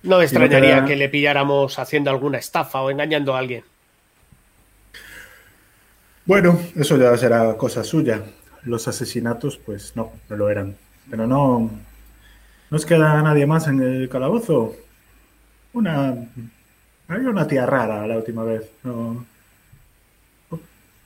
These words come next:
Speaker 2: ¿Me dejas pasar a mirar? Que tenía una pregunta pendiente
Speaker 1: Te lo
Speaker 2: que
Speaker 1: voy a
Speaker 2: hacerle.
Speaker 1: decir a ti. Sé que habéis visto cosas raras tú y tus amigos.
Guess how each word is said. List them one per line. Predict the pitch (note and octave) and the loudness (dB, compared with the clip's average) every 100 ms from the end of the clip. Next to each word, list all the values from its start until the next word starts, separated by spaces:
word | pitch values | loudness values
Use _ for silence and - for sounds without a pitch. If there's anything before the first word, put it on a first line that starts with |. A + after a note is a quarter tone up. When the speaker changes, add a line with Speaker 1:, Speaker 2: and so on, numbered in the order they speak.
| _ _ _ _ _ _ _ _ _ _ _ _ _ _ _ _ _ _ _ _ - | _ _ _ _ _ _ _ _ _ _ _ _ _ _ _ _ _ _ _ _ -4
Speaker 2:
¿Me | |
dejas | F3 G3 G3+ | -2 -2 0
pasar | F3 E3 | 2 4
a | D#3+ | 4
mirar? | D3+ G#3 | 4 2
Que | - D3 | 0 -2
tenía | D#3 G#3+ | 0 0
una | D#3+ B2+ | 0 0
pregunta | A#2+ B2+ B2 | 0 0 -2
pendiente | A2+ A2 A#2 A2+ | -2 -2 -2 2
Speaker 1:
Te | D#3+ | 2
lo | D3+ | 4
Speaker 2:
que | |
Speaker 1:
voy | |
a | F#3 | 4
Speaker 2:
hacerle. | F3+ | 2
Speaker 1:
decir | G#2+ E3 | 2 0
a | C#3+ | 0
ti. | D#3 D#3+ C3 _ _ _ - _ _ - | 0 -2 -4 _ _ _ -20 _ _ -14
Sé | - E3+ | -4 -4
que | E3 F3 F3 E3+ E3 D#3+ D3+ D3+ D3 C#3+ C#3+ C#3+ - - - _ - | -2 -4 -4 -4 -4 -4 -4 -4 -4 -6 -6 -8 -12 -18 -20 _ -2
habéis | D#3 D3+ E3+ | 0 2 2
visto | F#3 - D#3 | 2 2 0
cosas | D#3+ C#3+ | 0 0
raras | C#3+ D#3 C#3 C3 | 0 0 0 -4
tú | - D#3 | -2 0
y | C#3+ | 0
tus | C#3 C#3 | -4 -8
amigos. | C3 C#3+ C3+ C3 | -8 -6 -8 -12